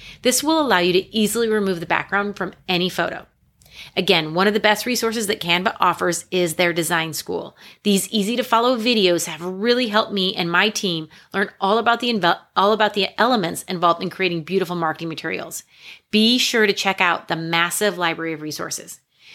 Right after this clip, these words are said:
If you're looking to give Canva a try, we have linked the Canva account setup information on our website. Find it on our podcast page with this episode for your thirty-day free trial. I promise you, you will not be wasting your time.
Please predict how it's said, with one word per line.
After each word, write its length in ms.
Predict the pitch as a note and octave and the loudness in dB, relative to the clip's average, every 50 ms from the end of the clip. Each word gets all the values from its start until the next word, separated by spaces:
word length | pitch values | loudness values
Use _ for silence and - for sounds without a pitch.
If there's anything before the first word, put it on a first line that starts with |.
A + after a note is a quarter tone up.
| - - - | -20 -14 -6
If 140 | - A3 G#3+ | -2 0 2
you're 100 | G#3+ G#3+ | 2 2
looking 220 | A3 A#3+ A#3 C#4 | 2 2 2 2
to 80 | C4+ C4 | 0 2
give 140 | C4+ C#4 - | 2 0 -2
Canva 300 | - - A#3 A#3 A3+ A#3+ | -2 -2 0 0 0 0
a 40 | A#3+ | -2
try, 480 | A#3+ - C4 A#3+ G#3+ F3+ D#3+ D3+ D#3 - - - _ - | -2 -2 0 2 2 2 2 0 -2 -8 -14 -20 _ -4
we 180 | E3+ G#3 G3 | 0 0 0
have 400 | D#3+ D#3 E3 E3 E3+ F#3 G#3 G#3+ | 0 0 0 2 2 2 2 0
linked 300 | A3+ B3 A#3 G#3 F3 - | 0 0 2 0 0 0
the 80 | F3+ E3 | -6 -6
Canva 340 | - - F3 E3+ E3+ G3 G#3 | -4 -2 -2 -2 -2 -2 -4
account 260 | G#3 - A#3 A3+ - | -2 -2 -2 -2 0
setup 240 | - A#3 G#3+ G#3 G3 | 0 0 0 2 0
information 480 | F3 D#3+ F3 E3 E3 E3 D#3+ - F3 - | -4 -4 -4 -6 -4 -6 -4 -6 -6 -4
on 140 | F3 E3+ | -2 -2
our 100 | E3+ F3+ | -2 0
website. 400 | F#3 G3 - - - F3+ F#3+ G3 - _ - - - - - _ _ | 2 0 0 0 -2 -6 -6 -8 -10 _ -20 -20 -20 -20 -20 _ _
Find 220 | - D3 F3 F#3 G#3 | -4 -2 0 2 2
it 100 | G#3+ A#3+ | 2 2
on 120 | B3 C4 | 2 2
our 100 | C#4+ C#4+ | 2 2
podcast 480 | - D4+ C4 A3 - A#3+ G#3+ G#3 - - | 2 0 0 0 2 0 0 0 0 0
page 400 | G#3+ G#3 G3 F#3+ F#3+ G3 - - | 2 4 4 6 4 2 2 -2
with 180 | F3+ - - | -6 -4 0
this 180 | - A3 G#3+ - | 0 0 2 2
episode 480 | A3 G3 - F#3 E3+ - F#3 F3+ F3 | 2 2 2 0 -2 0 2 0 0
for 120 | F3+ - F3+ | 0 -2 -2
your 200 | F3 E3 E3 D#3 | 0 0 -2 -2
thirty-day 720 | - - G3+ F#3+ F#3+ G#3 A3 F#3+ G3+ F3+ E3+ E3 D#3+ D#3+ | -2 0 0 0 2 2 2 2 4 4 2 2 0 -4
free 260 | D3+ - - E3+ D#3 | -6 -6 -4 -4 -4
trial. 380 | - - E3 D#3 F3 E3+ D3 - - - _ - | -2 -2 -2 -2 -2 -2 -6 -12 -20 -20 _ -4
I 120 | - F3 | -4 -4
promise 600 | E3+ - - - - G#3+ G3+ G3+ G#3+ G#3 G3+ - | -4 -4 -6 -2 0 2 2 4 2 2 0 0
you, 220 | A3+ A3+ A#3 A#3 A3 - - - | 0 0 0 -2 -4 -8 -14 -8
you 140 | - F#3+ F#3 | -4 -2 0
will 120 | F3+ E3+ D#3+ | 2 0 0
not 240 | D#3+ E3+ F3+ - | 0 0 -2 0
be 120 | - G#3 F#3+ | 0 -2 -2
wasting 320 | F#3+ F#3 F3 - G3 F3+ | 0 -2 -2 -2 -4 -4
your 120 | E3+ E3+ D#3+ | -4 -4 -6
time. 320 | - D#3+ D#3 D#3+ F3+ - | -4 -6 -6 -8 -8 -16